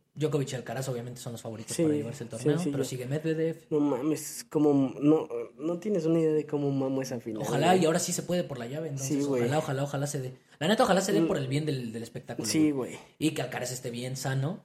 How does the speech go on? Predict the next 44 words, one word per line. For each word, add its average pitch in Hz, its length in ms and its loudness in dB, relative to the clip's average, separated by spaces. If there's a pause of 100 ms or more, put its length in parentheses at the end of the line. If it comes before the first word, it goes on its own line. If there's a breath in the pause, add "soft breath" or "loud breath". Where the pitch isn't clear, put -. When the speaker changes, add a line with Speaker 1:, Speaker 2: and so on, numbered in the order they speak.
Speaker 2:
Sí. - 220 -4
Speaker 1:
porque, 113 600 -6
pues, - 40 -20
Speaker 2:
No, 180 240 10
sí, 156 240 4
güey. 110 240 0 (100)
Speaker 1:
con 123 220 -10
lo 117 100 -8
de 117 100 -8
Speaker 2:
Qué 117 140 6
Speaker 1:
Roland - 140 0
Speaker 2:
perra 147 300 6
Speaker 1:
Garros, 139 200 4
qué 139 60 4
Speaker 2:
hueva 139 220 6
el 135 40 4
Speaker 1:
ma-, 123 60 0
güey, 113 60 -8
qué 120 60 -2
Speaker 2:
pasado, 120 600 -2
Speaker 1:
mal, 117 80 -4
Speaker 2:
güey. 113 180 -4
Qué - 60 -14
Speaker 1:
qué 135 140 0
Speaker 2:
frío 165 580 2
Speaker 1:
mal. - 100 2
Speaker 2:
te 127 80 -2
viste, 135 320 -4
Alcaraz. 113 540 -6 (260)
Speaker 1:
Sí, 135 160 -6
la 147 100 -2
neta 160 200 -6
sí, - 100 -6
güey, 110 200 -8
yo 113 40 -8
siento 113 300 -12
que - 80 -16
sí - 100 -14
un 110 80 -12
poquito. - 380 -16 (200)
Pero 139 180 -2
bueno, 156 160 4
Speaker 2:
Sí. 151 40 0
Speaker 1:
también 135 380 -2